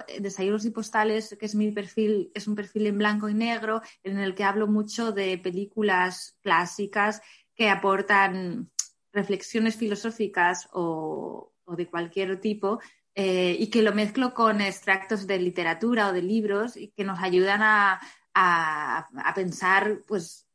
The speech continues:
cosas que nos pasan a día de hoy, ¿no?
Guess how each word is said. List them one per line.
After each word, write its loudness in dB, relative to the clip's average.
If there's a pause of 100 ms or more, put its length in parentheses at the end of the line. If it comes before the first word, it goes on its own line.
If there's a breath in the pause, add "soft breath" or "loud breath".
(120)
cosas -4
que -2
nos -4
pasan -4
a 2
día 0
de -6
hoy, -4
¿no? -4